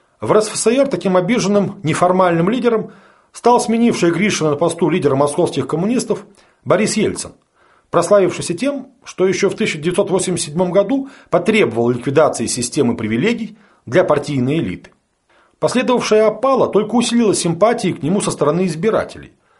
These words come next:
что и позволило Ельцину на волне роста антигорбачевских настроений летом девяносто первого года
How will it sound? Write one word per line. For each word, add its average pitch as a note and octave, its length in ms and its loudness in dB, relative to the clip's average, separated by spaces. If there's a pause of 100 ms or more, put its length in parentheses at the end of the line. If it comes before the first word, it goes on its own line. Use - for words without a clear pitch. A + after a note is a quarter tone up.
(240)
что D#4 240 0
и - 40 -4
позволило G#3 460 4
Ельцину D#3+ 640 -2 (180)
на B2+ 100 0
волне D#3+ 320 4
роста E3+ 360 2
антигорбачевских B2 840 0
настроений A3+ 680 -2 (200)
летом F3+ 340 2
девяносто D#3+ 340 -2
первого D#3+ 320 0
года D#3+ 300 -4